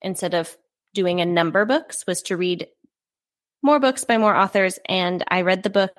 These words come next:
um, it's by Ocean Vuong. Oh, On Earth We're Briefly Gorgeous. And I talked about it a little bit in one of our Patreon episodes, but it is,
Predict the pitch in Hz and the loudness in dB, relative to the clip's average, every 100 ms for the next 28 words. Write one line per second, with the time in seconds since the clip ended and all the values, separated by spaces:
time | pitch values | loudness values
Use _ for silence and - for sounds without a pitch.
0 | - - 185 175 185 220 240 _ _ _ | -12 -8 -4 -4 -6 -10 -12 _ _ _
1 | - 214 - 196 - 208 - 202 185 160 | -6 -6 2 2 4 2 2 0 0 -4
2 | 185 170 175 156 147 247 415 - _ _ | -6 0 4 4 2 0 -2 -6 _ _
3 | _ _ _ _ - 247 233 233 214 - | _ _ _ _ -2 2 2 2 0 2
4 | 220 - 220 - 208 202 196 - 190 180 | 2 4 0 0 -2 0 -2 -2 -2 0
5 | 185 185 220 - - - _ _ 220 220 | -2 -4 -10 -12 -18 -20 _ _ 0 0
6 | 226 262 262 247 240 - 208 214 220 208 | 2 -2 0 0 2 2 2 2 2 0
7 | - _ 202 196 190 185 180 - 196 - | 0 _ -2 0 0 0 -2 -4 -8 -2
8 | 180 160 - 165 - - - - - - | -2 -2 -4 -6 -4 -4 -4 -8 -16 -18
9 | _ _ _ _ - 220 214 214 208 196 | _ _ _ _ 0 2 4 4 2 0
10 | - | -4